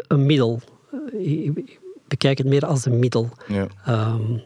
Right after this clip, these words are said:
Speaker 1: maar a-, van zodra je het als, als een instrument van schaarste bekijkt, ja, dan klopt het niet.
Speaker 2: Nee.
Speaker 1: Dus, en, en, ja, maar kijk, door, door in, in onze maatschappij, zeker van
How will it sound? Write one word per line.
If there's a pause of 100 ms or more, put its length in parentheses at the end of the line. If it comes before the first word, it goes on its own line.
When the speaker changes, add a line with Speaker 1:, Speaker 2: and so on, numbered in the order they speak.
(280)
Speaker 1:
maar
a-,
van
zodra
je
het
als,
als
een
instrument
van
schaarste
bekijkt,
ja, (100)
dan
klopt
het
niet. (680)
Speaker 2:
Nee. (320)
Speaker 1:
Dus,
en,
en, (380)
ja,
maar
kijk, (360)
door,
door (120)
in,
in
onze
maatschappij,
zeker
van